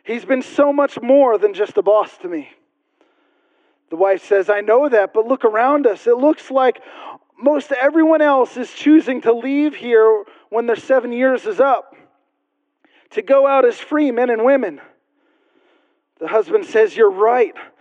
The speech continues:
but I've never been like everybody else. And even more than that, the master, he, he's, he's always been really good to me. He saved my life, really. Besides,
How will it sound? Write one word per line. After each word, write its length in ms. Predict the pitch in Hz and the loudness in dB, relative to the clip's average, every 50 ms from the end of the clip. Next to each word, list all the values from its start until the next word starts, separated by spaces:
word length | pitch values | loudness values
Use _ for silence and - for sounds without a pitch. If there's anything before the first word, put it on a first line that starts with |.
| _ _ _ - | _ _ _ -4
but 140 | - 214 233 | 0 2 2
I've 180 | 247 240 220 | 2 0 0
never 280 | 240 269 285 277 277 277 | 0 0 0 0 0 0
been 280 | 277 277 285 277 254 | 0 2 2 2 2
like 300 | 240 220 240 233 220 - | 2 0 0 0 0 0
everybody 500 | 240 226 202 233 220 226 226 220 220 220 | -2 0 0 0 2 2 2 2 4 4
else. 420 | 233 240 226 220 196 175 - - - - | 4 4 4 2 0 -4 -8 -16 -14 -10
And 120 | 208 220 240 | -8 -6 -4
even 220 | 254 233 233 233 | -2 -2 -2 0
more 240 | 226 254 277 285 294 | 2 2 4 2 2
than 180 | 233 233 214 208 | 0 -4 -4 -2
that, 260 | 202 208 208 196 175 | -2 -2 -2 -2 -4
the 80 | 202 | -4
master, 680 | 196 214 226 254 269 269 - - - 196 190 175 - - - - - - - _ _ | -2 0 0 0 0 -2 -4 -6 -4 -2 -2 -2 -4 -10 -20 -20 -20 -20 -20 _ _
he, 300 | - 269 277 269 254 - | -6 -4 -4 -4 -4 -6
he's, 380 | - 294 269 277 269 - - 240 233 - - - - - | -4 -2 0 0 0 -2 -4 -8 -12 -12 -16 -18 -14 -8
he's 280 | - 240 277 277 - | -4 0 0 2 2
always 380 | 285 294 330 330 330 320 262 - | 2 2 4 6 6 6 4 4
been 240 | - 294 277 269 262 | 0 0 2 2 2
really 280 | 277 294 294 277 262 | 4 4 4 2 0
good 240 | 247 - 269 294 294 - | 0 2 0 0 0 0
to 140 | - 254 | -4 -6
me. 200 | 233 214 196 180 160 | -4 -4 -6 -8 -10
He 200 | 147 185 226 202 | -14 -14 -16 -16
saved 440 | - - 277 269 262 277 262 - 220 | -6 0 2 2 2 2 -2 -4 -2
my 140 | 254 240 | 0 0
life, 400 | 233 240 269 277 277 240 - - | 2 2 2 2 0 0 -2 -4
really. 340 | 208 240 262 262 247 220 220 | -2 0 2 4 4 2 0
Besides, 640 | 185 214 214 - - 285 277 269 247 233 - - - | -2 -8 -8 -2 0 2 2 4 2 2 0 -4 -8